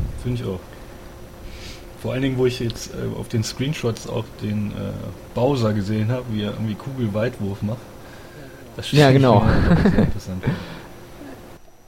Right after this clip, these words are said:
Speaker 2: Ähm, ja, was, was gab's noch? Es gab noch ein paar, ähm, Videos zu Soul Calibur Legends unter anderem. Und, äh, dann kam eine Ankündigung zu Super Smash Brothers.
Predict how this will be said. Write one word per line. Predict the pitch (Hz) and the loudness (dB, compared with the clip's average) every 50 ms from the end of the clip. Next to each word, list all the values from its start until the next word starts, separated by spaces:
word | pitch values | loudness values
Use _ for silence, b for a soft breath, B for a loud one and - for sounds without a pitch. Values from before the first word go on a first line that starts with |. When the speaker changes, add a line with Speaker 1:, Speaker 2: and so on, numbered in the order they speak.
| - - - - _ - - - _ _ b b b b b b b - | -20 -20 -20 -20 _ -20 -20 -20 _ _ b b b b b b b 0
Speaker 2:
Ähm, | - 139 147 147 151 151 151 151 151 147 - - - - | 2 6 6 8 8 8 6 6 4 4 2 0 2 6
ja, | 143 131 107 | 6 8 8
was, | 101 127 - - 151 | 8 6 8 8 8
was | 147 - | 8 8
gab's | - 160 - | 8 8 8
noch? | 175 196 190 | 8 6 4
Es | 165 - | 6 4
gab | 214 - - | 4 6 6
noch | 151 147 139 - | 6 4 4 4
ein | 151 135 | 2 4
paar, | 147 139 127 127 123 123 120 120 120 120 117 117 117 117 117 117 113 | 6 8 8 10 10 10 8 8 8 8 8 8 8 8 6 6 4
ähm, | 113 117 104 113 110 - 98 98 120 | 2 0 0 -2 -2 -2 -4 -2 0
Videos | 135 151 143 127 - - | 2 2 4 2 2 0
zu | 120 113 | 0 -2
Soul | 104 - - - 131 143 151 151 | -2 -2 2 6 6 6 6 6
Calibur | - - 139 139 135 127 123 117 | 4 4 4 4 4 4 6 6
Legends | 127 151 151 143 151 151 139 135 | 6 6 4 4 2 0 2 0
unter | 135 135 139 117 | 0 2 4 4
anderem. | 113 120 123 120 123 117 117 117 117 117 117 117 117 B B B B B B B - - | 4 4 4 2 2 2 4 2 2 2 0 -2 -4 B B B B B B B -4 2
Und, | - 120 117 117 117 117 117 120 113 107 | 6 8 8 10 10 8 8 6 6 4
äh, | 113 104 | 6 6
dann | 117 151 202 240 233 | 8 6 8 6 6
kam | - - 185 185 180 180 180 175 170 170 165 | 6 6 6 8 6 6 6 4 4 4 4
eine | 160 151 | 4 4
Ankündigung | 143 147 - 165 151 139 135 131 131 123 | 4 4 4 6 6 8 8 6 6 2
zu | - - 127 120 120 117 117 113 113 110 110 107 | 0 0 2 2 4 4 4 4 4 4 4 4
Super | 110 - - - 120 110 | 4 2 2 4 4 2
Smash | - - - - 110 107 113 147 175 - - - | 2 -2 0 2 4 4 6 4 4 2 0 2
Brothers. | - 160 180 190 214 226 214 - - | 4 6 6 6 6 4 2 -2 -6